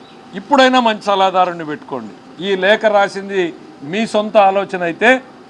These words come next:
మీరు ఇంకొంచెం ప్రజా తీర్పుని ఆమోదించే స్థితికి రావాలి అని నేను కోరుకుంటున్నా. ఇది మీకు ఏ సలహాదారుడు ఇచ్చిందైతే మాత్రం మీ భవిష్యత్తు ఎట్లుండబోతుందో మాకు అర్థమైపోయింది. ఆ సలహాదారులతో ఇక్కడికి వచ్చారు,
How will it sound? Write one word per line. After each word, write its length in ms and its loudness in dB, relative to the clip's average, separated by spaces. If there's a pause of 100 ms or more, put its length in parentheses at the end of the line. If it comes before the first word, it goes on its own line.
(580)
మీరు 240 0
ఇంకొంచెం 520 -2
ప్రజా 320 2
తీర్పుని 600 -4 (460)
ఆమోదించే 600 0
స్థితికి 360 -8
రావాలి 500 4
అని 100 -8
నేను 200 -8
కోరుకుంటున్నా. 680 -6 (380)
ఇది 180 -4
మీకు 260 -2
ఏ 120 4
సలహాదారుడు 680 6
ఇచ్చిందైతే 520 -8
మాత్రం 500 0 (960)
మీ 180 -2
భవిష్యత్తు 500 2
ఎట్లుండబోతుందో 760 -2
మాకు 260 -2
అర్థమైపోయింది. 600 -4
ఆ 100 4
సలహాదారులతో 720 2
ఇక్కడికి 300 -8
వచ్చారు, 420 -6